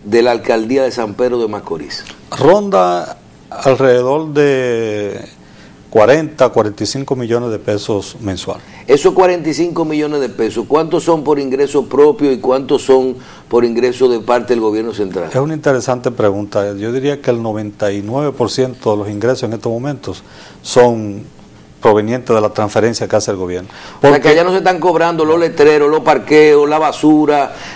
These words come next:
Speaker 1: eh, los permisos de construcción, ese tipo de cosas.
Speaker 2: Te doy dos datos. Cuando yo era alcalde, en el noventa y ocho, yo dejé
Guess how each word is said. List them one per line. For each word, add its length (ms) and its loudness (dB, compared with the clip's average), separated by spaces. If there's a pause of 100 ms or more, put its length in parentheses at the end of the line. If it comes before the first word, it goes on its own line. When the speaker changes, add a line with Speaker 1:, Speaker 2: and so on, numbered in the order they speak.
Speaker 1:
eh, 260 8
los 180 4
permisos 440 0
de 80 2
construcción, 720 2
ese 200 -2
tipo 280 4
de 80 0
cosas. 300 0
Speaker 2:
Te 80 6
doy 160 4
dos 200 4
datos. 480 0 (520)
Cuando 260 4
yo 220 2
era 80 2
alcalde, 500 4 (160)
en 140 -8
el 160 -4
noventa 440 0
y 60 2
ocho, 360 0 (680)
yo 200 4
dejé 320 0